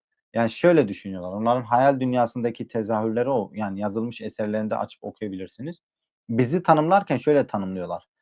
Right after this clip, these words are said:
Bunlar birbirini öldürür. Bunlar işte, e, savaşır, vahşidir bunlar.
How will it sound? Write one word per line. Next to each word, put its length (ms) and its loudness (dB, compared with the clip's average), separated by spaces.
Bunlar 360 6
birbirini 380 2
öldürür. 600 0
Bunlar 240 4
işte, 480 0
e, 160 -6
savaşır, 1000 -2
vahşidir 640 -2
bunlar. 400 -10